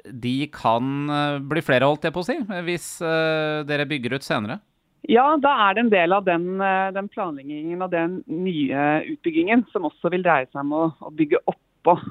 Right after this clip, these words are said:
Speaker 2: akuttmottaket. Det er riktig.
Speaker 1: Og så ser jeg også at dere har, eh, også lagt inn i planene at det skal bli bedre for, eh, de ansatte?
Speaker 2: Ja, det er en viktig del av det, fordi, eh, det er veldig høyt tempo ofte i et akuttmottak,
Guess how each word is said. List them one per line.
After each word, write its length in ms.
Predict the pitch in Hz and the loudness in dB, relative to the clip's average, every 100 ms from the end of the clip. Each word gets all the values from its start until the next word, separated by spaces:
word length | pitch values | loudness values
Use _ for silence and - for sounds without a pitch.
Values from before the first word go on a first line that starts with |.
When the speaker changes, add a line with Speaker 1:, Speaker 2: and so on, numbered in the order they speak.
| - | -10
Speaker 2:
akuttmottaket. 720 | 156 143 131 135 - - 156 - - - | -8 -8 -6 -6 -6 -2 0 2 0 -2
Det 60 | 165 | -2
er 100 | 156 | 0
riktig. 280 | - - - - - - | -2 -6 -4 -6 -6 -12
Speaker 1:
Og 80 | 127 | -2
så 100 | 165 | -2
ser 180 | 202 170 | 0 2
jeg 80 | 175 | 4
også 260 | 180 - | 2 2
at 180 | 156 165 | -2 0
dere 240 | 160 170 165 | 0 2 2
har, 420 | 139 143 151 151 | 2 2 2 0
eh, 640 | 156 156 156 156 156 151 | -2 -2 -2 -2 -4 -4
også 320 | 143 143 170 | -4 -4 -2
lagt 240 | 160 147 131 | -2 -2 -2
inn 140 | 131 | -4
i 40 | |
planene 460 | 139 156 110 104 120 | 0 2 2 0 -2
at 100 | 123 | -2
det 200 | 131 131 | -4 -4
skal 220 | - 135 135 | -2 -2 -2
bli 180 | 127 143 | -2 -4
bedre 560 | 127 104 98 95 120 127 | -4 -6 -6 -4 -2 -2
for, 320 | - 117 120 | -2 -2 0
eh, 640 | 110 117 127 127 131 127 | -2 -4 -4 -4 -4 -4
de 120 | 120 | -2
ansatte? 520 | 131 110 - 104 - 233 - - - _ | 0 0 -4 -6 -6 -8 -10 -14 -16 _
Speaker 2:
Ja, 180 | 226 262 | 4 6
det 140 | 240 | 4
er 100 | 240 | 4
en 80 | 277 | 4
viktig 320 | 269 - 202 | 2 0 0
del 220 | 190 160 165 | 2 4 4
av 80 | |
det, 100 | 247 427 _ | 2 -2 _
fordi, 320 | 247 233 233 | -10 -6 -4
eh, 320 | 226 226 226 220 _ - _ _ | -4 -2 -4 -6 _ -20 _ _
det 80 | 240 | -2
er 360 | 196 180 202 233 | 2 2 2 0
veldig 300 | 240 190 202 | -2 0 0
høyt 200 | 196 - | -2 -2
tempo 640 | 165 151 _ 190 190 196 | -4 -4 _ 2 4 4
ofte 400 | 180 - - 190 | 0 -8 -2 0
i 240 | 180 180 170 | 0 0 0
et 120 | 175 | 0
akuttmottak, 600 | 180 - 156 170 254 | -2 -2 2 6 6